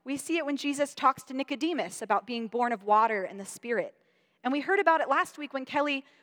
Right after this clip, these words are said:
spoke of Jesus washing his disciples' feet. He's saying that the water he offers is fresh, running water,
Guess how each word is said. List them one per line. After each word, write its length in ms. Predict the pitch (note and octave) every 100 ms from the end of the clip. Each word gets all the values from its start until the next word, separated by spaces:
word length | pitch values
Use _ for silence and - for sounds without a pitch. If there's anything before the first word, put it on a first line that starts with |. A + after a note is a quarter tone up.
| -
spoke 340 | - C#4+ C#4+ -
of 240 | A3+ A3+ _
Jesus 380 | B3 C4+ C4+ -
washing 480 | A#3+ B3+ C#4+ C#4+ A#3+
his 160 | B3
disciples' 540 | - - G#3+ G3+ G#3 -
feet. 380 | F4 - _ _ _ _ _ _ _ _ _
He's 180 | - E4
saying 280 | G4+ G#4+ G#4
that 140 | E4+ _ _
the 80 | C4+
water 280 | C4 D#4+ F#4+
he 160 | E4
offers 440 | - B3 - B3+ A3
is 160 | A3
fresh, 600 | - - C#4+ - - - - _ _ _
running 420 | A#3 F#4+ G4+ D#4+
water, 480 | A#3+ C#4 D#4+ G3 D#3